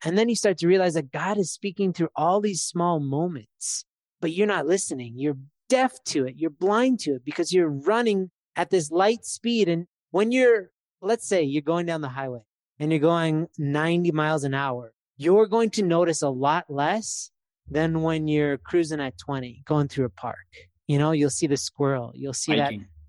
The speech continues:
Speaker 2: Yeah.
Speaker 1: <laughs> Yeah. Biking, exactly. But both are good. You know, it's to just stroll. It gets frustrating. It's like Jim Gaffigan, that comedian, is like,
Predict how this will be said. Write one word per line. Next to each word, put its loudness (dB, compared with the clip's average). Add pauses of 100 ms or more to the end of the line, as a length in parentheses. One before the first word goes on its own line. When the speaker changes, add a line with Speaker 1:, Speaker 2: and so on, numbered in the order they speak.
(300)
Speaker 2:
Yeah. -2
Speaker 1:
<laughs> -20 (340)
Yeah. -4 (300)
Biking, 0
exactly. -4 (260)
But 0
both 6
are 4
good. 4
You 2
know, 2
it's -4 (260)
to 0
just 0
stroll. 4
It 0
gets -2
frustrating. -2
It's -8
like -4 (280)
Jim 2
Gaffigan, 0
that -6
comedian, -2
is -6
like, -4